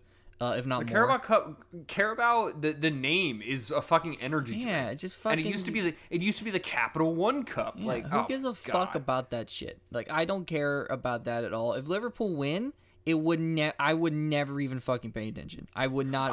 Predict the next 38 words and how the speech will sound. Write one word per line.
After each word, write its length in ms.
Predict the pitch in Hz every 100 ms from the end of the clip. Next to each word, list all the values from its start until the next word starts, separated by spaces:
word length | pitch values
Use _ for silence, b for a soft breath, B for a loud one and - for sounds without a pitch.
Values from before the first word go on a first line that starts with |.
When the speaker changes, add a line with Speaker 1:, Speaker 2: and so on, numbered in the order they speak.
| -
Speaker 2:
I 100 | 339
Speaker 1:
watch 80 | 320
the 60 |
Speaker 2:
would. 180 | 370 330
Speaker 1:
game. 60 | 175
Speaker 2:
No, 280 | 320 403 -
no, 260 | 214 294 - 262
I 80 |
would 320 | 370 403 143 113
watch 360 | 127 214 -
it. 140 | 143 139
I'd 140 | 190
be 100 | 254
happy 440 | 180 - 151 175 170
that 160 | 160
they 80 | 156
won 180 | 139 165
a 60 |
fucking 320 | 156 175 170 120
trophy. 600 | 131 196 269 139 185 196
Like, 200 | 135 120
sure, 480 | - 214 156 110 -
but 220 | 120 120
Speaker 1:
But 140 | 180
at 100 | 190
the 60 | 196
end 80 | 190
of 40 |
the 0 |
day, 100 | 196
Speaker 2:
I 80 | 185
Speaker 1:
I'd 80 | 175
just 100 | 175
be 80 | 175
like, 140 | 170
"All 80 | 160
right, 80 | 156
whatever." 340 | 147 131 123